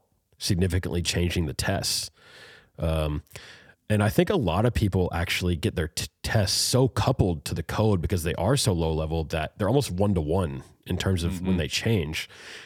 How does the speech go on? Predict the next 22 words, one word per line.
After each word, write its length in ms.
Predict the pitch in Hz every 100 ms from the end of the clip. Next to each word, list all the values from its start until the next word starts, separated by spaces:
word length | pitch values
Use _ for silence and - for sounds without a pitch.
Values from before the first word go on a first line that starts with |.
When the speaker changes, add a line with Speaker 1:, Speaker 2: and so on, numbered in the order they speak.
| - -
Speaker 1:
And 100 | 120
to 80 | 135
me, 160 | 185
that's, 200 | 214 151
like, 160 | 131 95
losing 440 | 87 107 135 101
one 100 | 92
of 60 | 90
the 60 |
main 200 | 90 92
benefits 520 | 76 92 127 - 82 92
of 100 | 85
even 200 | 73 76
having 400 | - 139 147 85
tests 500 | - 78 - - -
is 320 | 90 82 - - -
the 100 | 95
ability 400 | 80 98 101 92
to 120 | 87
refactor 720 | 76 95 98 - 95 120 104
the 80 | 85
code 520 | 80 78 76 76 73